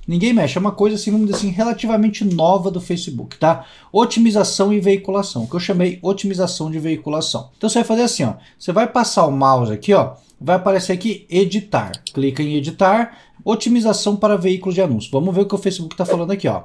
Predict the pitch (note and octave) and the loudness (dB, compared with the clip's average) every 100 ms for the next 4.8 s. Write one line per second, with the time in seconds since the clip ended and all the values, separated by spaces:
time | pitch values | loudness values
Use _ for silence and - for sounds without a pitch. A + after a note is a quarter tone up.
0 | - A#2+ - - G#3+ B3+ C4 A#3+ D#3+ E3+ | -10 -8 -8 -2 2 4 4 2 2 0
1 | G3+ F#3+ F3+ E3+ - - F3 A3 F#3+ G#3 | 0 -2 -2 -2 -2 2 2 2 0 -4
2 | G#3 G3+ - F3+ G3+ G#3 G3+ F#3+ F3 C#3 | -2 -2 0 0 2 0 -2 -4 -2 0
3 | D#3 F#3 - _ E3 E3+ - F3+ F#3 F#3 | 2 0 -4 _ -8 -4 0 0 0 -4
4 | E3+ F3 E3 F3+ B2+ G#2 - | -4 -4 -2 0 0 -4 -10